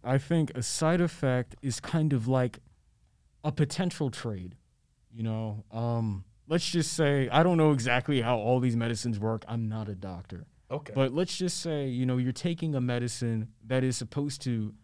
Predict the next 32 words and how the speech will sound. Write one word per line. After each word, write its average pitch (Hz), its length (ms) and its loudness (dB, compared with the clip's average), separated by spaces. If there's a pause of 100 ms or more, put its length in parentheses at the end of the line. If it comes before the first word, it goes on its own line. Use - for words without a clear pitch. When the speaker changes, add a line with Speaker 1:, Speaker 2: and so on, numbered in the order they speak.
(360)
Speaker 1:
very 131 340 0
much 139 300 0
help 123 260 -2
you 117 120 2
in 110 60 2
one 110 180 -2
area 107 300 -6
of 92 80 -10
your 98 140 -12
life. 92 400 -12 (500)
But 147 540 2 (360)
there 147 220 4
is 139 240 4
a 135 60 6
known, 143 500 4 (100)
because 165 400 0
of 170 120 -6
how 170 240 2
that 135 340 0 (260)
medicine, 139 540 0
how 127 140 0
those 131 140 0
medications 123 640 -2
and 107 80 -2
those 107 160 -2
chemicals 117 440 -4
impact 120 440 -6
your 107 80 -10
body, 107 440 -2 (580)
there 131 260 2
is 123 420 0
a 110 400 -2